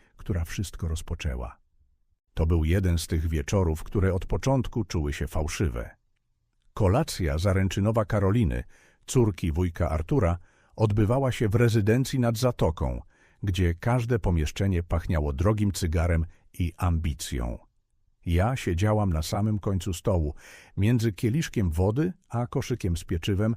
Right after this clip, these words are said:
starając się nie zwracać na siebie uwagi. Robiłam to całe życie. Była to moja osobista wersja kamuflażu.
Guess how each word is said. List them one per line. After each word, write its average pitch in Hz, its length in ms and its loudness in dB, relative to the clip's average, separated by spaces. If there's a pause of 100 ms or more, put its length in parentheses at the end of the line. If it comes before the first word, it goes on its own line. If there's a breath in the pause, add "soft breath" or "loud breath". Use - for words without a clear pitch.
(300 soft breath)
starając 131 540 -2
się 123 180 -2
nie 117 160 2
zwracać 107 520 -2
na 92 120 -2
siebie 87 280 -4
uwagi. 73 520 -4 (500)
Robiłam 98 480 2
to 87 140 -4
całe 92 360 0
życie. 98 380 -2 (360 loud breath)
Była 147 280 4
to 139 160 0
moja 127 320 0
osobista 113 680 -2
wersja 90 440 -2
kamuflażu. 73 760 -4